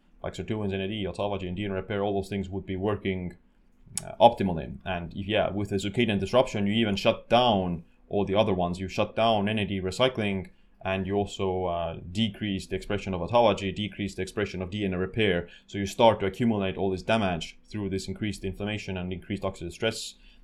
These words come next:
that your body experiences. So as a, as a, like, um, interlude, uh, let's do, like, a brief pit stop. <laughs> So to explain it, essentially circadian N A D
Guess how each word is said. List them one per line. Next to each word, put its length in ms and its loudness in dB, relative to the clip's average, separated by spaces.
that 180 0
your 60 -2
body 440 2
experiences. 880 -6
So 400 6
as 120 4
a, 160 4
as 120 0
a, 60 0
like, 200 4
um, 380 4
interlude, 680 4
uh, 160 4
let's 200 0
do, 200 0
like, 180 0
a 40 -2
brief 560 -4
pit 180 0
stop. 420 2
<laughs> 480 -16
So 300 -2
to 180 -6
explain 320 0
it, 220 -2
essentially 600 4
circadian 460 0
N 100 2
A 80 2
D 400 2